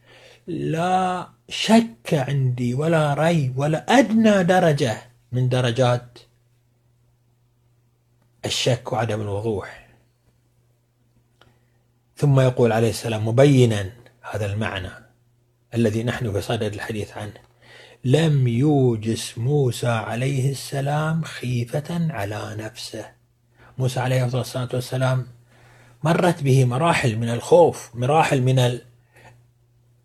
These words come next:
لكن كيف كانت هذه ال-، كيف كان هذا الخوف؟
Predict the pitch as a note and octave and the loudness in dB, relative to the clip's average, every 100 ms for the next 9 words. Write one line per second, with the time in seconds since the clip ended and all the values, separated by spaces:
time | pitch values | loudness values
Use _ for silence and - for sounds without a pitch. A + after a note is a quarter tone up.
0 | _ - C3 C3 D#3 C#3+ - G3+ F#3 D3+ | _ -12 -8 -2 0 0 2 2 2 0
1 | C#3+ C3 B2 B2 A2 G#2+ G#2 G#2 - _ | 0 0 0 -2 -2 -2 -4 -8 -14 _
2 | _ _ _ _ - D3 C3 - A#2+ A2 | _ _ _ _ 0 2 2 -2 -4 -4
3 | G#2+ G2+ - G#2+ | -6 -6 -8 -10